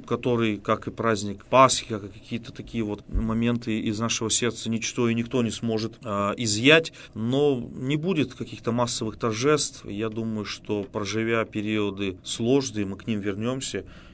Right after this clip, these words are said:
и сможем принять участие в бессмертном полку и пройтись по улицам, и вот так, чтобы наш парад Победы, он был бы выражением парада Победы нашего духа, нашей веры, тех внутренних моментов, которые в нашем сердце есть. Ну и, конечно,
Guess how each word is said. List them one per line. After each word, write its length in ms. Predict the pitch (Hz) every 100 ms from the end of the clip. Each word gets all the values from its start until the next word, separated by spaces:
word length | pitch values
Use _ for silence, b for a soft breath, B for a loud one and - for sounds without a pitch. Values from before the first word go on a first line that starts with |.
| -
и 60 |
сможем 760 | - 110 113 110 104 90 90 98
принять 320 | - 104 107 -
участие 420 | - 110 - 101
в 40 |
бессмертном 480 | 101 - 127 131 117
полку 400 | 113 107 - 107
и 160 | 95 90 B -
пройтись 640 | 107 104 110 131 - - -
по 60 | 110
улицам, 720 | 117 123 110 - 101 95 92
и 80 | 95
вот 120 | - - - - -
так, 160 | 120 113
чтобы 400 | - 113 110 95 B -
наш 460 | 104 113 113 - - -
парад 340 | 117 120 120 -
Победы, 540 | 117 117 156 120 101 -
он 240 | 107 110
был 320 | - 107 123 120
бы 260 | 120 117
выражением 840 | - 120 123 113 127 131 117 107 - - -
парада 340 | - 120 123 120
Победы 460 | 120 113 131 120
нашего 480 | 113 117 - 113 107
духа, 540 | 107 110 175 - 101 -
нашей 320 | 113 113 120
веры, 460 | 107 127 156 123 - -
тех 240 | - 123 123
внутренних 540 | 131 123 117 117 - - -
моментов, 440 | 120 131 120 -
которые 300 | 117 120 113
в 40 | 110
нашем 240 | 107 110
сердце 400 | - 117 113 120
есть. 320 | 117 101 -
Ну 80 | 107
и, 20 |
конечно, 480 | 127 147 156 -